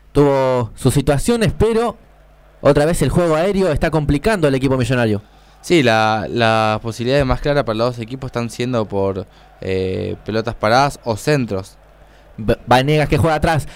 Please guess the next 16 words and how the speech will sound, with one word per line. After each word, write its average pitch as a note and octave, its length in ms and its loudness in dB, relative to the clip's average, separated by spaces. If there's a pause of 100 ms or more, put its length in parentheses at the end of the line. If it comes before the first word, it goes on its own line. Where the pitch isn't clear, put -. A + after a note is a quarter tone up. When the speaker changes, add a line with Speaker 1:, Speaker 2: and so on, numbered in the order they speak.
Speaker 1:
para D#3+ 220 2
Battaglini D#3+ 480 0
que E3 80 2
vuelve F3+ 180 2
a E3+ 60 -2
tirar F#3 200 0
el F3+ 60 0
centro, A#3+ 460 0
saca B2 340 0
Mamana. A#2+ 560 0 (220)
Ahora D#3+ 240 4
aparece D3 420 0
nuevamente D3+ 840 0 (300)
Neuer, E3 320 2
cambiaron D#3+ 460 0
Battaglini D3 580 0